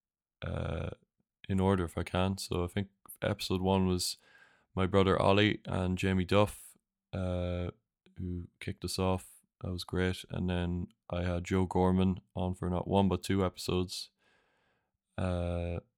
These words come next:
we had Walker Shaw. We had, who was after Walker? Um, ooh. It's probably a good sign I can't remember who was on after Walker Shaw.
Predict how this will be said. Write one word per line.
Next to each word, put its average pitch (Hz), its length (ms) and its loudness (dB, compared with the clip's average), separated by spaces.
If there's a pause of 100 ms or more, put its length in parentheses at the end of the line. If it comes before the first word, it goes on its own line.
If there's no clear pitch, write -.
(500)
we 87 160 -4
had 82 100 -6
Walker 92 360 6
Shaw. 101 580 6 (1300)
We 95 260 0
had, 90 720 -2 (380)
who 101 140 -6
was 92 140 -8
after 85 300 -8
Walker? 87 460 -10 (1300)
Um, 85 760 -8 (2000)
ooh. 101 300 -6 (2250)
It's - 140 -20
probably 87 180 -6
a 85 40 -6
good 98 200 -8
sign 85 240 -6
I 90 100 -10
can't 87 200 -10
remember 92 260 -6
who 87 220 -8
was 90 100 -14
on 87 200 -8
after - 200 -12
Walker 90 300 -10
Shaw. 92 300 -10